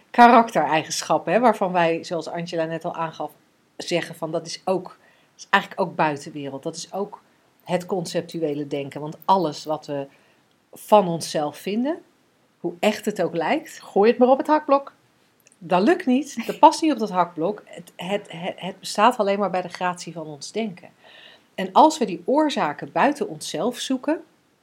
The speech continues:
Speaker 1: bij de druk, bij de echtgenoten, bij de baan, bij de gemiste kansen, wat het dan ook is, gaan we volledig voorbij aan het feit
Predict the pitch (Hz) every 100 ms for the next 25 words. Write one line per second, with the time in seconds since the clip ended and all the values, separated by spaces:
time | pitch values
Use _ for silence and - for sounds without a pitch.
0 | _ _ _ _ _ _ 135 139 160 208
1 | 240 269 269 - - 135 147 - 220 220
2 | - 214 196 202 190 151 143 147 175 190
3 | 208 214 170 147 147 143 143 139 - 175
4 | 175 - - 214 226 233 196 185 220 180
5 | 165 165 135 - - 311 - - _ _
6 | _ _ _ _ _ - 226 220 175 185
7 | 180 190 277 311 254 - 175 147 185 262
8 | 180 175 170 - 170 165 240 247